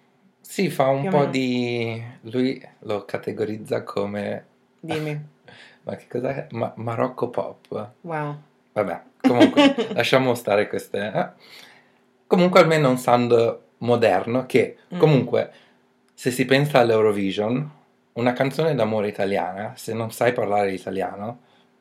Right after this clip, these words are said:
Speaker 1: non ti fa niente, no?
Speaker 2: Sì, è vero,
Speaker 1: Nella
Speaker 2: è vero.
Speaker 1: competizione non arriva da nessuna parte. Almeno questo porta un sound che comunque è coinvolgente, una canzone che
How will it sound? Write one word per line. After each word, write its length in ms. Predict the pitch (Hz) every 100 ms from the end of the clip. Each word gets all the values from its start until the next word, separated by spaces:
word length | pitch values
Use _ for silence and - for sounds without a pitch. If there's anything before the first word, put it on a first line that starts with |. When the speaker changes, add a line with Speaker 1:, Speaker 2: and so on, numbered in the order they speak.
| _ -
Speaker 1:
non 200 | 110 110
ti 100 | 101
fa 140 | -
niente, 420 | 92 98 90 90 92
no? 100 | 95
Speaker 2:
Sì, 60 |
è 40 | 104
vero, 40 |
Speaker 1:
Nella 120 | 107
Speaker 2:
è 40 | 110
vero. 120 | 113
Speaker 1:
competizione 680 | 117 - - 120 - 143 139
non 140 | 107
arriva 280 | 101 107 101
da 100 | 101
nessuna 300 | 98 - 101
parte. 420 | 110 - - - - - - -
Almeno 280 | 147 170 -
questo 320 | 127 - 113
porta 320 | 113 104 -
un 160 | 113 117
sound 680 | - 117 104 101 98 98 - - _ _ _ _
che 140 | - 117
comunque 380 | 120 131 120
è 40 | 101
coinvolgente, 840 | 110 110 107 104 110 98 92 101
una 200 | 98 104
canzone 520 | - 107 - 120 110
che 340 | 101 107 104